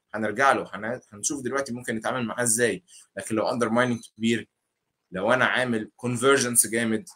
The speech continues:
لو انا قافل التو ستراكشر، خلاص شكرًا، انا عندي مشكله. انا عملت كده كافيتي فور امالجم، وفي نفس الوقت انا هحط فيه كومبوزيت. طب انا ليه ما احط امالجم؟ طالما انا كده كده هحط حاجه ميتاليك،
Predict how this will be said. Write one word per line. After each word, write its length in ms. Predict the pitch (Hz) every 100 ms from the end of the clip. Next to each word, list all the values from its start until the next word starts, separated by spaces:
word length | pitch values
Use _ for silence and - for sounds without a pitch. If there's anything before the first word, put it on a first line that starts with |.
| _
لو 180 | 92 107
انا 100 | 127
قافل 340 | 135 147 147 120
التو 220 | 110 139
ستراكشر، 440 | - 113 - 117
خلاص 380 | - 90 117 -
شكرًا، 340 | 131 - 78 _ 85
انا 80 | -
عندي 220 | - 95
مشكله. 400 | - - 120 - - _ _ _ _ _ _ _ -
انا 120 | 95
عملت 320 | 90 113 127 113
كده 500 | 135 139 156 151 - _ _ _ 220 - _ _ -
كافيتي 480 | 147 127 - - _ -
فور 440 | - 113 98 87 _ _ _ _ _ -
امالجم، 520 | 120 156 180 - - _ _ _ _ _ _ _ _ _ -
وفي 160 | -
نفس 260 | 147 190 -
الوقت 480 | 196 233 311 - 127
انا 120 | 113
هحط 200 | 147 170
فيه 140 | - 170
كومبوزيت. 480 | 123 131 113 87
طب 80 | 95
انا 180 | 113 135
ليه 180 | 135 165
ما 100 | 107
احط 240 | 123 -
امالجم؟ 380 | 120 127 131 127 _ _ _ -
طالما 260 | 92 107
انا 100 | 117
كده 220 | 113 123 123
كده 200 | 123 120
هحط 460 | 113 - 135 -
حاجه 240 | - 117 127
ميتاليك، 440 | 131 147 147